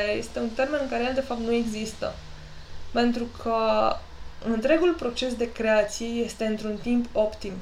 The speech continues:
și este așa cum este, pentru că, de fapt, timpul nu există. Dintr-o perspectivă a conștiințelor superioare, timpul optim nu există. Uh, însă îl folosesc tocmai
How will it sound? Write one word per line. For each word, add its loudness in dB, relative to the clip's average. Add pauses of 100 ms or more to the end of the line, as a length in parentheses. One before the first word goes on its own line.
(340)
și -2
este 0
așa 2
cum -6
este, -4
pentru -2
că, 2
de 4
fapt, 0
timpul -2
nu -2
există. -8 (800)
Dintr-o 2
perspectivă 0
a 4
conștiințelor -2
superioare, -2
timpul -2
optim -4 (100)
nu -4
există. -6 (1080)
Uh, -2
însă 2
îl -2
folosesc -2 (480)
tocmai 0